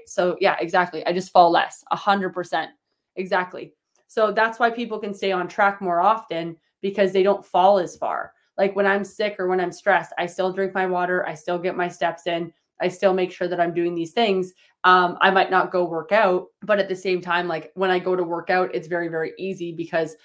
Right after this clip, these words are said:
I've already kept up with my nutrition and my water. So all I have to do is just go to the gym and then I'm back on track, right? Like, it's not, it's not really that far. Um, whereas, like, if you don't do any of those things, it's a lot harder. So this is why we stack habits, so that when you guys trip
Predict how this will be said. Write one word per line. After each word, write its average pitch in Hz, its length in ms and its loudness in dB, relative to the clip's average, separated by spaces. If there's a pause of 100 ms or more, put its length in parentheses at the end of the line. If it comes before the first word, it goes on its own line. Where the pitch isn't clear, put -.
(120)
I've - 160 -2
already 175 240 0
kept - 260 -4
up 165 100 -4
with 170 140 -6
my 170 140 -2
nutrition 170 440 -8
and 160 60 -4
my 156 120 -4
water. 156 440 0
So 185 160 -4
all 170 180 2
I 170 60 4
have 165 200 -2
to 170 60 -16
do 165 140 -6
is 160 100 -6
just 151 140 -18
go 170 140 -6
to 170 60 -12
the 160 100 -14
gym 151 340 -6
and 170 160 -4
then 160 240 -6
I'm 165 120 -4
back 156 200 0
on 160 100 -2
track, 147 320 -2
right? 185 220 2
Like, 190 140 0
it's 185 160 -2
not, 175 260 6 (320)
it's 196 160 0
not 202 220 6
really 190 200 4
that 165 280 0
far. - 320 -4 (260)
Um, 175 320 6
whereas, 185 300 2
like, 175 180 0
if 185 100 -10
you 190 80 -4
don't 180 200 0
do 170 100 -4
any 190 180 4
of 175 60 0
those 165 180 -6
things, 165 220 -6
it's 165 120 -6
a 170 40 -4
lot 160 220 0
harder. 156 340 -2 (180)
So - 140 -4
this 202 140 2
is 226 100 0
why 196 140 6
we 185 120 2
stack 170 360 0
habits, 190 480 0
so 180 80 -6
that 175 140 0
when 175 120 -2
you 175 100 -2
guys 160 280 -2
trip 247 260 0